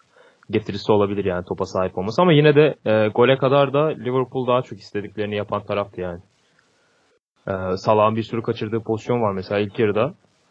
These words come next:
E, yani geçen seneki Salah olsa iki üç, iki üç sıfır olacaktı belki de ilk yarıda maç. Ama sonra Hazard inanılmaz bir gol attı. E, o golde yani Sturridge'in golünü konuşuyoruz ama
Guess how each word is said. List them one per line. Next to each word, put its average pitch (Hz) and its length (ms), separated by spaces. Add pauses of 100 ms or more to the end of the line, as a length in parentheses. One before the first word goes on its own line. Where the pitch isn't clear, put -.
(420)
E, 101 40 (680)
yani 95 140
geçen 123 300
seneki 127 320
Salah 131 220
olsa 127 300 (640)
iki 139 200
üç, 147 100 (140)
iki 139 200
üç 143 100
sıfır - 240
olacaktı 101 420
belki 98 280
de 101 80
ilk 98 180
yarıda 101 180
maç. 165 320 (240)
Ama 110 220
sonra 120 380
Hazard 120 440
inanılmaz 120 480
bir 120 60
gol 120 160
attı. 120 380 (560)
E, - 40
o 98 200
golde 123 260
yani 110 320
Sturridge'in 117 420
golünü 120 260
konuşuyoruz 127 480
ama 151 260